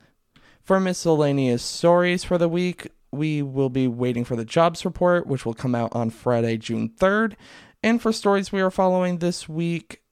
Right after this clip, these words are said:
we are still watching the developments between Russia and Ukraine. We'll be watching the Pennsylvania Senator race recount on the Republican side, and we will be keeping tabs on details in the Uvalde shooting.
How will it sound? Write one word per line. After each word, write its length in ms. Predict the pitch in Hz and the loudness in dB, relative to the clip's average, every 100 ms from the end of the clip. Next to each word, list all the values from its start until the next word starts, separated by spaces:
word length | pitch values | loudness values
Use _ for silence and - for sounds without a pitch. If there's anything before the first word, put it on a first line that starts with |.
| _ - | _ -6
we 120 | 139 | 0
are 100 | 131 | 0
still 420 | 131 - 196 196 185 | 0 0 2 2 2
watching 360 | 185 180 185 | 0 0 -2
the 80 | 160 | -2
developments 500 | 156 160 151 165 156 | 0 0 0 -2 -4
between 360 | - - 120 113 | -8 -4 -2 0
Russia 280 | 117 - | 0 0
and 160 | 120 113 | -2 0
Ukraine. 600 | 113 - 190 196 202 196 - - - | -2 -4 -2 0 2 0 -4 -16 -4
We'll 140 | 175 185 | 0 2
be 120 | 190 | 2
watching 440 | 185 196 202 196 | 2 2 0 -2
the 200 | 170 165 | 2 2
Pennsylvania 800 | 156 196 208 185 156 160 165 160 | 2 -2 -2 -2 -2 -2 0 -2
Senator 500 | 156 151 143 123 113 | -2 -2 0 0 0
race 380 | 110 139 170 - | 0 0 -2 -4
recount 400 | 156 - 170 165 | -6 -4 -2 -2
on 80 | 123 | -2
the 60 | |
Republican 580 | 110 113 165 160 160 165 | -2 -2 -4 -2 -4 -6
side, 400 | - 165 165 165 - - - - _ _ _ - | -2 -2 -2 -4 -10 -20 -20 -20 _ _ _ 0
and 460 | 185 185 180 170 - - | 2 4 2 -2 -6 -10
we 180 | 127 143 | -4 -2
will 220 | 139 139 | 0 0
be 240 | 127 135 | 0 -4
keeping 380 | 131 143 131 131 | -4 -6 -4 -6
tabs 400 | 127 123 120 113 | -4 -4 -4 -6
on 180 | - 113 | -8 -8
details 680 | 113 139 - 143 139 139 - | -4 -6 -2 -2 0 -2 -4
in 220 | 120 117 | -6 -4
the 120 | 117 | -4
Uvalde 640 | 113 113 110 113 110 110 107 | -4 -4 -4 -4 -4 -6 -8
shooting. 460 | - 113 - 101 | -6 -6 -6 -12